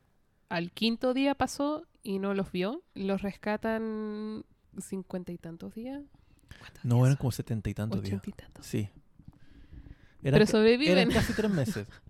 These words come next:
Speaker 2: De hecho, creo que dicen tres meses. Ya llegaron como a lo-, a los noventa días.
Speaker 1: Ah, ya. Y sobreviven. Eh, y te muestran cómo construyen el restaurante, eh, y cómo lo van armando.
Speaker 2: De hecho, lo que más me da cosa, porque la historia igual es cruda,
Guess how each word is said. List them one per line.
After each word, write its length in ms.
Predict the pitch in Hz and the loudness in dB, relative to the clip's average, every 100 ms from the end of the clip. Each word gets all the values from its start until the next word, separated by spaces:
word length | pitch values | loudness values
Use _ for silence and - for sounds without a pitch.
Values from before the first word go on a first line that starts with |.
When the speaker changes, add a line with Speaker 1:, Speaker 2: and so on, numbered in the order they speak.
| - | -14
Speaker 2:
De 140 | 156 151 | -6 -2
hecho, 100 | 165 | 2
creo 160 | 190 | 4
que 60 | 180 | 4
dicen 240 | - 139 | 2 0
tres 160 | 117 113 | -2 -2
meses. 300 | 110 104 113 | -2 -6 -6
Ya 100 | 127 | -4
llegaron 240 | 127 139 | -2 -4
como 180 | 156 151 | -2 -2
a 40 | |
lo-, 220 | 143 135 - | -2 -2 -4
a 60 | |
los 120 | 127 | -4
noventa 300 | 127 131 120 | -2 -2 0
días. 220 | 104 107 101 | -2 -2 -4
Speaker 1:
Ah, 80 | 139 | -6
ya. 100 | - - _ - | -6 -12 _ -8
Y 100 | 202 | -6
sobreviven. 760 | - 196 190 196 180 165 175 - _ _ - | -2 0 2 2 0 -2 -8 -14 _ _ -4
Eh, 500 | 180 175 170 165 - _ _ _ - | -2 0 -2 -4 -10 _ _ _ -6
y 100 | 190 | -2
te 100 | 190 | 0
muestran 460 | 185 180 - 185 185 | -2 -2 -2 -4 -4
cómo 220 | 185 180 | -4 -4
construyen 720 | 180 185 - 185 185 180 180 - | -4 -4 -4 -2 -2 -4 -6 -10
el 120 | 190 | -10
restaurante, 680 | 185 - 190 202 208 202 - _ _ - | -8 -4 0 0 -2 -6 -14 _ _ -10
eh, 400 | 190 180 170 165 - | -6 -4 -4 -8 -10
y 100 | 180 | -6
cómo 220 | 185 185 | -2 0
lo 100 | 185 | 0
van 140 | 175 | 0
armando. 480 | 170 156 135 - - - - - _ | -2 -6 -10 -14 -16 -16 -20 -20 _
Speaker 2:
De 80 | - | -2
hecho, 140 | 120 156 | 2 4
lo 100 | 131 | 4
que 100 | 110 | 2
más 140 | 110 | 2
me 100 | 127 | 2
da 280 | 131 135 - _ - - _ - 127 | 2 0 -2 _ -20 -20 _ -18 -2
cosa, 240 | 160 - | 0 2
porque 280 | 117 - 120 - | 0 -2 -4 -4
la 200 | 113 117 | 0 0
historia 220 | - 165 | 2 4
igual 160 | 110 147 | 4 4
es 80 | |
cruda, 380 | - 156 113 104 | 4 6 6 4